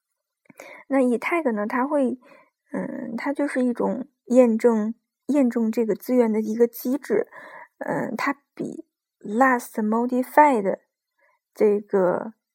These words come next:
就是上次修改时间会更复杂一点。一个以 tag 呢，它是一个字符串，它是唯一标识了一个特定的这个资源的一个版本。嗯，但它唯一的一个约束条件就是说，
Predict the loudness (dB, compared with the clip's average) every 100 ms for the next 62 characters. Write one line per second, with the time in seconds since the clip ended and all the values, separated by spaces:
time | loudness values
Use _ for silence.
0 | _ _ -8 -4 0 0 -2 -2 0 0
1 | -2 -8 -2 0 0 0 0 2 2 0
2 | -8 -2 0 0 0 -2 -6 -16 -20 -20
3 | -6 -4 -2 -2 -2 0 0 0 -4 -6
4 | -6 -4 -4 -2 -2 -2 -8 -6 -2 -2
5 | -4 _ _ _ -20 -20 _ 0 2 2
6 | 0 0 0 0 4 4 6 2 -2 -2
7 | -4 -4 -4 0 2 2 2 -2 -2 -4
8 | -6 -12 -20 -20 -10 -6 -6 -2 2 2
9 | 2 -2 -2 2 2 2 0 -2 -10 _
10 | _ _ _ _ _ _ _ _ _ _
11 | _ _ _ _ _ _ _ _ -2 0
12 | 2 2 2 2 0 2 2 2 0 0
13 | 0 0 0 -2 -4 -4 -2 0 0 -2
14 | -2 -4 -2 -2